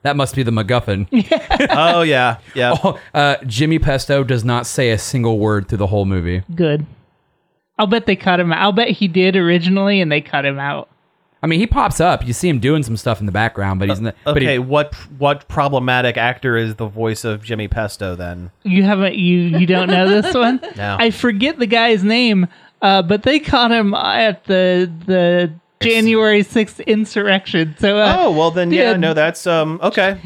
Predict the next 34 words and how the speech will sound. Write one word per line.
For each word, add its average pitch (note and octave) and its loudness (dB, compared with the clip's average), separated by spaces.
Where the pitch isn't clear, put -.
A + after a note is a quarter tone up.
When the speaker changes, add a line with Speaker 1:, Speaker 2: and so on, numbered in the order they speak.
Speaker 2:
Yeah, A3+ 2
Jimmy E4 2
Pesto's A3 0
an G3 2
insurrectionist, F#3+ 0
so. F3 -2
Speaker 3:
Okay, G3+ 2
all E3 -2
right. B2 0
Speaker 2:
<laughs> - -4
Speaker 3:
Here, E3 2
I D#3 2
thought D#3+ -2
you E3 2
were D3+ 0
gonna D3 0
say C#3+ -2
something C#3+ -2
about C3 -2
how C3+ -2
they C3 -2
found C3+ -2
a A#2+ 0
U C3 2
S B2+ -2
B C3+ 0
at B2 2
a A#2 0
Medieval B2 -2
Times C#3+ -2
or A#2+ -2
something. D3 0
Speaker 2:
No, G#3+ 2
no. F#3+ 2